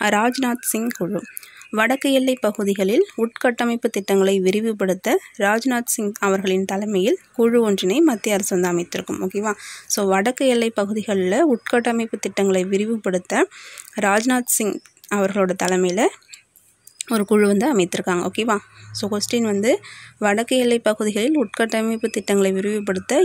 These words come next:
யார் தலைமையில் மத்திய அரசு குழுவினை அமை-, அமைத்ததுன்னு சொல்லிட்டு கேட்பாங்க. ஆன்சர் வந்து ராஜ்நாத் சிங் குழு, ஓகேவா?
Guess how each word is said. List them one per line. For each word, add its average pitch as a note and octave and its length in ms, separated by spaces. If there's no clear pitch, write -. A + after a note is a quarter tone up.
யார் G#3 360
தலைமையில் G#3+ 560
மத்திய G#3 300
அரசு A3+ 260
குழுவினை G#3 440
அமை-, F#3+ 220
அமைத்ததுன்னு G3+ 520
சொல்லிட்டு G3 300
கேட்பாங்க. G3 340
ஆன்சர் A#3 280
வந்து C4 240
ராஜ்நாத் G3 480
சிங் G3 220
குழு, F3+ 140
ஓகேவா? G#3 260